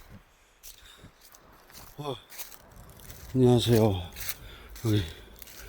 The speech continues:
네, 안녕하세요. 돌아가겠습니다. 아이고. 어.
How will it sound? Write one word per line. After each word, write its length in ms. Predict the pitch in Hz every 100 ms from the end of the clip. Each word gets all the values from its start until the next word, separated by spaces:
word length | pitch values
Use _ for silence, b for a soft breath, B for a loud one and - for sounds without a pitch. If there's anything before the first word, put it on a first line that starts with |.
| B B B - -
네, 80 | 95 95
안녕하세요. 720 | 110 110 98 104 101 95 85 80
돌아가겠습니다. 1040 | 107 95 92 87 - 87 87 82 90 78 - B B B B B B B B - -
아이고. 400 | 104 98 82 78 71 - - - - - B B B - - - - - 233
어. 280 | 233 208